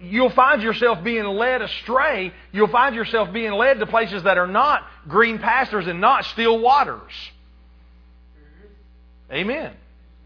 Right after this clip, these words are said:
So you have to make sure, we have to make sure here that we understand that when Jesus was talking about this, he was telling them that, that listen, the, you know, the first thing you have to realize, and you can't let the enemy take that from you,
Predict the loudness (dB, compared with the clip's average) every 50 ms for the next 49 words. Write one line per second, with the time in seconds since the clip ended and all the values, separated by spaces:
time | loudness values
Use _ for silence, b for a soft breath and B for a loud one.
0 | _ -20 -20 _ _ -20 -20 b b b b b b b b b b b 4 6
1 | 6 8 8 6 2 0 2 4 6 6 6 4 2 0 0 0 0 -2 -4 -4
2 | -2 0 2 2 2 2 2 B B B B B -2 2 6 6 6 6 6 4
3 | 2 2 2 0 0 2 2 2 4 2 2 2 2 0 -2 -2 0 2 2 2
4 | 2 0 -2 -2 -2 -4 -2 -2 -2 -2 -4 -4 B B B B B 0 2 2
5 | 2 2 -4 -10 -16 -14 -6 -2 0 2 2 2 0 -2 0 0 2 2 0 -2
6 | -2 -2 -2 -4 0 2 4 4 4 4 2 2 2 2 2 2 0 -2 -4 -4
7 | -6 B B B B B B -2 0 2 4 4 2 0 0 -2 -2 -2 0 2
8 | 2 2 2 0 0 2 2 0 0 -2 -8 -4 -2 -2 0 0 0 -2 -2 -4
9 | -4 -8 -10 -10 b b b b b -20 -20 -20 -20 -20 -20 -18 -14 -10 -10 -10
10 | -10 -12 -14 -6 -4 -2 2 2 2 2 2 0 4 6 6 6 6 4 0 -4
11 | -2 -2 -2 0 0 0 0 0 0 0 0 2 0 4 6 8 8 8 6 4
12 | 0 -4 -4 -6 -8 -10 -8 -6 -4 -4 -4 -2 -2 -2 -2 -2 -2 -4 -6 -4
13 | -4 -4 -4 -6 -6 -6 -6 -6 -6 -6 -8 -8 -8 -8 -10 -10 -8 -8 -8 -10